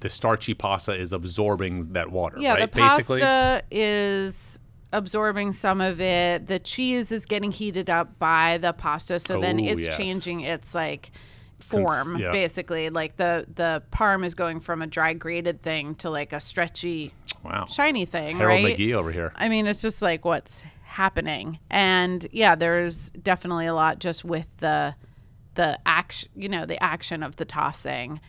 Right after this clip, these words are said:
Speaker 2: And then all of a sudden you look down and it's like, "Oh, it's almost too tight." In the video, I, like, kept doing it. And then I had to go back. I went from, like, soup to something that actually I want a little more pasta water.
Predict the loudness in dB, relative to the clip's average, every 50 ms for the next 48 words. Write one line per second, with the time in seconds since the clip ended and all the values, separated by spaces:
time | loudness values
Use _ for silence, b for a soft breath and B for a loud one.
0 | B -4 -2 2 2 4 4 6 6 6 4 4 2 2 4 4 4 2 2 2
1 | 2 2 2 2 4 4 4 4 2 -2 -6 -4 -2 -2 -2 -2 -6 -12 -20 b
2 | b b b 0 2 4 4 4 2 0 0 0 -2 -4 -6 -8 -10 -10 -10 -8
3 | -4 -4 -2 -2 -2 -4 -4 -4 -4 -2 -2 0 0 2 2 2 4 4 4 2
4 | 2 2 0 0 -2 -4 -6 -6 -6 -6 -4 -4 -2 -2 -2 -2 -2 -2 -2 -4
5 | -4 B B B B B B -4 -2 0 0 0 -2 -4 -4 -2 0 0 0 -2
6 | 0 -2 0 2 2 2 2 0 -6 -18 _ -20 -20 -16 -12 -6 -2 -2 0 0
7 | 0 0 -2 -4 -4 -4 -4 -4 -6 -8 -10 -6 -4 -4 -4 -4 -6 -6 -6 -6
8 | -4 -2 -2 -2 -2 -2 -4 -2 -2 0 0 0 -2 -2 -4 -6 -6 -6 -6 -6
9 | -8 -12 -18 -20 -20 -18 -16 -14 -12 -12 -8 -6 -4 0 0 2 2 2 2 2
10 | 2 2 4 2 2 2 2 2 0 0 0 0 0 0 0 0 -2 -4 -6 -8